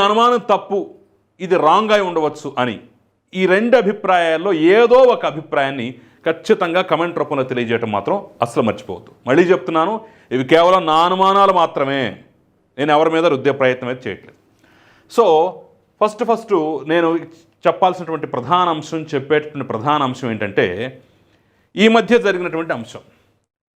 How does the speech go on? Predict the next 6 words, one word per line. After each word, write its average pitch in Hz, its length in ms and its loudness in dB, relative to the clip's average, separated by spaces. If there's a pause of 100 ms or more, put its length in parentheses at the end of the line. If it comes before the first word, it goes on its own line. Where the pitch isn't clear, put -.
(500)
తుని 247 240 4 (320)
రైలు 233 300 4 (100)
దహనానికి 170 560 -2
సంబంధించి 127 440 -6 (180)
ఆ 139 40 0 (160)
కేసును 190 380 -2